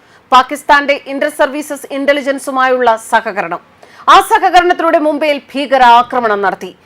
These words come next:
പത്തോളം ഭീകരർ അറുപത് മണിക്കൂറിലധികം മുംബൈയിലെ സുപ്രധാന മേഖലകൾ ഉപരോധിച്ച് ആക്രമണം നടത്തി. ഛത്രപതി ശിവാജി ടെർമിനൽസ്, താജ് ഹോട്ടൽ, നരിമാൻ ഹൗസ്, കാമ and ആൽബസ് ഹോസ്പിറ്റൽ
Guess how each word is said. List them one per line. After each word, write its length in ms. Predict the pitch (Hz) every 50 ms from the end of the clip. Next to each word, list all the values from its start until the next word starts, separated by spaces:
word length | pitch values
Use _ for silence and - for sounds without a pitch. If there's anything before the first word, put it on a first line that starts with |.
| _ _ _ _ -
പത്തോളം 480 | 269 269 - - 285 277 277 269 262 254 -
ഭീകരർ 360 | 233 254 247 247 269 294 330 320 - - - 247
അറുപത് 300 | 277 285 294 277 247 269 277
മണിക്കൂറിലധികം 680 | 277 302 294 - - 285 285 254 214 220 190 175 - - _ - - - 285
മുംബൈയിലെ 320 | 320 311 349 349 330 330 - 330
സുപ്രധാന 520 | 277 - 339 - - - 302 320 311 311 302 294
മേഖലകൾ 420 | 302 302 302 311 320 302 285 285 277 - 269
ഉപരോധിച്ച് 540 | 247 285 285 277 269 262 262 240 - 254 208 - - - _ _ - 254 254
ആക്രമണം 380 | 254 - 247 240 226 208 202 202
നടത്തി. 260 | 185 185 - 202 - - _ _ _ _ - - _ -
ഛത്രപതി 440 | 320 320 - 403 381 370 392 403 392 -
ശിവാജി 360 | - 359 302 339 339 320 359 359 - 330
ടെർമിനൽസ്, 520 | 320 311 302 311 320 339 370 359 - _ -
താജ് 280 | 285 285 302 294 - - 294
ഹോട്ടൽ, 320 | 277 277 277 - 320 370 370 - - 254 254
നരിമാൻ 320 | 254 269 277 294 294 285 277 262
ഹൗസ്, 280 | 262 302 381 392 - - _ - - _ _ -
കാമ 220 | 311 330 339 359 370 381 359 - - 285
and 120 | 302 285 - - 254 269
ആൽബസ് 340 | 294 277 262 330 320 - -
ഹോസ്പിറ്റൽ 440 | 262 285 294 294 - 302 262 302